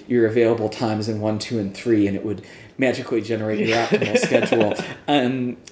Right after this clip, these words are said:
Speaker 1: I can't imagine that there's a lot of profit to be made in such an enterprise, but, um,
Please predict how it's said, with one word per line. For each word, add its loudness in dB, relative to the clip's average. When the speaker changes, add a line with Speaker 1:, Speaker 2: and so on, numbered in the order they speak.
Speaker 1:
I 2
can't -2
imagine -2
that 0
there's 4
a 4
lot 4
of -6
profit 0
to -12
be 0
made 2
in -2
such -4
an -4
enterprise, -2
but, -2
um, -2